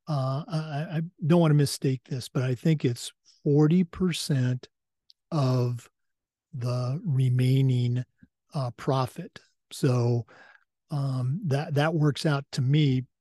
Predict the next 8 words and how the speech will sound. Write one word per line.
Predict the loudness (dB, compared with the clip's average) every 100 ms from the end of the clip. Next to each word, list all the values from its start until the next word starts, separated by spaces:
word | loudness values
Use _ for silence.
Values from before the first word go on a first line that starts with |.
| _ -6
for |
the | -4 -2
Athletic | -2 -2 0
Director's | -2 -2 -2
Toolbox, | 4 4 4 -4 -8 _ _
about | -8 -6 -8 -12
three | 0 4 4
dollars | 4 4 0 -4